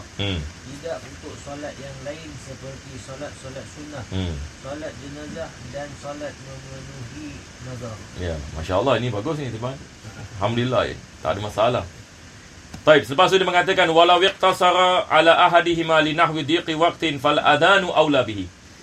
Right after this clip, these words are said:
Speaker 1: Sekarang penulis ini mengatakan, kalau sekiranya dia tak ada masa, misalnya. Dia, dia dah,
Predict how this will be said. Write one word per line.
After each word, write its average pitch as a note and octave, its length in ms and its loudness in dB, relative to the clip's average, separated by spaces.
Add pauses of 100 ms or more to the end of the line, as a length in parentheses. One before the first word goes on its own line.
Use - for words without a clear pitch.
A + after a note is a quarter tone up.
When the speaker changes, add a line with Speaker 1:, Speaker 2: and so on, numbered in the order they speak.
Speaker 1:
Sekarang F#3+ 240 4
penulis F#3+ 400 4
ini F#3 80 0
mengatakan, F3 560 0 (1040)
kalau F3+ 200 8
sekiranya F#3+ 600 2 (360)
dia F3+ 480 4
tak C#3 160 2
ada E3 80 2
masa, D3+ 240 2
misalnya. A2 380 -8 (340)
Dia, C#3+ 240 2
dia C#3 160 4
dah, C#3+ 200 8